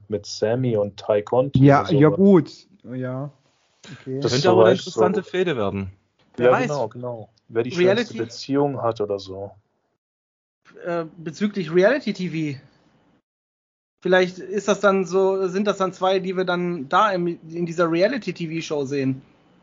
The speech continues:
Speaker 2: Die könnten
Speaker 3: Hm.
Speaker 2: sich, die könnten sich gut fetzen. Ich glaub, so vor Kamera kommt das echt gut.
Speaker 4: Ja.
Speaker 2: Ja.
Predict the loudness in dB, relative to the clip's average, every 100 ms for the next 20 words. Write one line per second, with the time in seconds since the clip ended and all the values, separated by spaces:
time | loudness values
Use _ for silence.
0 | _ _ _ _ -8 0 4 4 2 -2
1 | -8 -2 0 4 4 4 2 0 0 0
2 | 0 2 2 2 -6 -4 -2 -6 -4 -4
3 | -4 -8 -8 -8 -8 -6 -4 -2 -2 -2
4 | -2 -2 -6 -6 -8 -2 0 0 -6 _
5 | _ _ _ -10 0 4 4